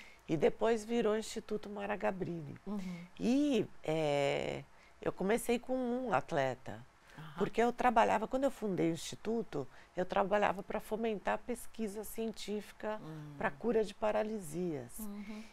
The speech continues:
Speaker 1: E ele virou pra mim, um atleta, e falou assim, "Por que que você não faz com a gente a mesma coisa que você tá fazendo com pesquisador?"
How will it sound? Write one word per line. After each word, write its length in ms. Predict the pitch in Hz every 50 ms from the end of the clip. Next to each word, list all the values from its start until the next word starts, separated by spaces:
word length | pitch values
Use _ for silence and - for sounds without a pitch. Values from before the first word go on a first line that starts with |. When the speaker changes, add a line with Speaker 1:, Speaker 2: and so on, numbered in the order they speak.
| - -
Speaker 1:
E 160 | 220 233 262
ele 200 | 262 277 285 269
virou 320 | 208 226 233 208 214 220
pra 180 | - 214 196 190
mim, 320 | 202 208 233 262 254 233
um 140 | 190 175 170
atleta, 460 | 170 180 - - 214 226 220 214 214
e 20 | 190
falou 160 | - 214 208
assim, 340 | 196 - - 208 196 190 180 - - - - - - - -
"Por 100 | - -
que 100 | - -
que 80 | - -
você 120 | - -
não 120 | - 381 294
faz 380 | - - 214 196 185 180 -
com 100 | - -
a 80 | 175 165
gente 800 | 156 151 165 170 165 160 156 151 - - - 147 147 143 139 -
a 120 | - 156 151
mesma 300 | 151 156 - - 160 147
coisa 280 | - - 175 156 147
que 100 | 147 -
você 120 | - - 160
tá 140 | - 160 139
fazendo 460 | - 151 147 135 160 160 151 143 143
com 200 | - - 151 156
pesquisador?" 840 | 143 156 160 - - - 143 - 160 156 139 131 147 143 127 - 120